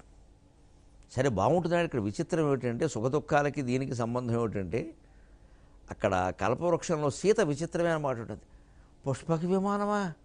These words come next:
ఏడు అంతస్తులా? మా మిథిలా నగరంలో ఎప్పుడూ చూడనే లేదు." బొత్తిక చిన్నపిల్లలాగా,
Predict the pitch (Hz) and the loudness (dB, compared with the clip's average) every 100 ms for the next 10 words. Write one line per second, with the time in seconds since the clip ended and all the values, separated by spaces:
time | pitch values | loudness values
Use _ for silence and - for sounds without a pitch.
0 | - - - - - 127 160 170 156 151 | -20 -20 -20 -20 -6 6 10 12 10 8
1 | 202 208 - 240 233 190 - - - - | 4 4 6 12 12 12 8 -14 -2 8
2 | 214 220 185 190 220 247 247 262 269 294 | 10 10 10 12 12 12 12 10 12 12
3 | 302 269 - 254 285 240 247 247 269 277 | 12 12 12 4 4 8 10 10 10 12
4 | 269 262 196 180 214 190 180 214 233 185 | 12 12 10 6 8 6 6 2 4 4
5 | 107 71 | 4 2